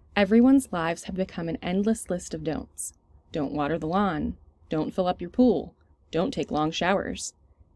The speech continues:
Until the taps run dry. Suddenly, Alyssa's quiet suburban street in California spirals into a war zone of desperation.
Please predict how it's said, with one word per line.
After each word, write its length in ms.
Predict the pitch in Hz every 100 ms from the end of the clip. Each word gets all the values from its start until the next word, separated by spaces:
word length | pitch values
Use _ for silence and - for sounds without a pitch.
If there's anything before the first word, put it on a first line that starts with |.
| _ _ -
Until 280 | 165 - 190
the 80 |
taps 400 | 185 185 170 -
run 160 | 160 156
dry. 500 | 151 156 175 160 160 _ _ _ _ _
Suddenly, 600 | - 208 196 160 151 - _
Alyssa's 440 | 175 175 185 247 233
quiet 400 | - 180 190 -
suburban 420 | 220 208 226 247
street 380 | - - 165 -
in 80 |
California 760 | 170 175 175 - 202 156 151 160
spirals 680 | - - 175 156 - 165 -
into 320 | 180 165 165
a 40 |
war 360 | 156 156 175 175
zone 360 | 156 143 151 -
of 100 | 147
desperation. 840 | 147 147 - 147 143 - - -